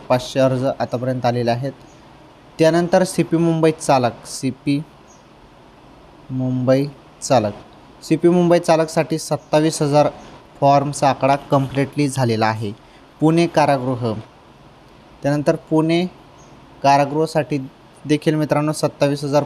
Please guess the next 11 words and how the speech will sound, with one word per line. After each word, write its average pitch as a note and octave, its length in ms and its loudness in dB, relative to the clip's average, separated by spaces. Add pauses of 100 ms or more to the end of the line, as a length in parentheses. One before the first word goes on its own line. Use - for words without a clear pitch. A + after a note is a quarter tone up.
(140)
फॉर्म C3+ 220 2 (560)
आतापर्यंत C#3+ 680 -2 (540)
कम्प्लीट C#3+ 440 0 (240)
झालेले B2+ 300 2
आहेत. A2 260 -2 (420)
त्यानंतर E3 340 2
मित्रांनो E3+ 520 0 (520)
सीपी E3 420 2
मीरा D#3+ 240 4
भाईंदर, D3+ 340 0
सीपी D3 500 -4